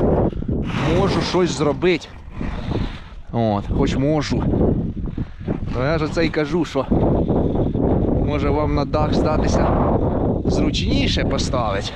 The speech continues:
щоб не займати місце. От, ділянку, там краще щось посадити. Але потім, як ви будете чистити цей сніг, от про це треба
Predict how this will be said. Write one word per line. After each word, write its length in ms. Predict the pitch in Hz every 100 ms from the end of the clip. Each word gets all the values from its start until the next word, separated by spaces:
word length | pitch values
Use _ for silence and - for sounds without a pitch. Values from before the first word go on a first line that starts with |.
| - - - - - - - - -
щоб 260 | - 117 113
не 100 | 123
займати 480 | 127 127 135 123 120
місце. 640 | 175 220 214 - - 165 - - - - - - - - - - - - - - -
От, 460 | 139 143 139 131 - - -
ділянку, 680 | 117 113 165 196 196 175 -
там 200 | - 147
краще 400 | 120 131 120 135
щось 200 | - 135
посадити. 760 | - 123 123 120 190 220 190 - - - - - - - - -
Але 300 | 139 143 190
потім, 440 | - 190 - 147 - - - - - - - - - - - - - - - - - - - - - - - -
як 240 | - -
ви 80 | 156
будете 380 | 180 165 - 165
чистити 400 | - 190 - -
цей 220 | - 143
сніг, 400 | - 269 320 - - - - - - - - - - -
от 160 | - -
про 140 | 160
це 200 | - 170
треба 340 | 165 156 160